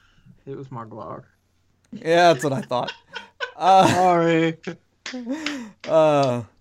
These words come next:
Speaker 2: all right. Pop culture. Jay gave it an eight, and I give it a ten. You wanna know why I give it a fucking ten? Well, sit the fuck down and learn.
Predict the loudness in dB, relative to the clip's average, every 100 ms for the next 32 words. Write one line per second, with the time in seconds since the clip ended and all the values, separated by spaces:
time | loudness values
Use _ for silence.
0 | _ _ -16 -2 2 2 -2 -12 _ _
1 | _ 2 2 4 2 2 -2 -4 -8 _
2 | -4 6 6 8 6 6 4 0 0 0
3 | 0 -8 _ -4 0 2 4 4 2 2
4 | 0 0 -2 -2 -8 -6 2 4 4 2
5 | 2 0 0 0 0 -2 2 2 2 -2
6 | -2 -2 -2 -10 -12 -12 -8 -6 -6 -8
7 | -2 -2 0 0 0 -2 -4 -4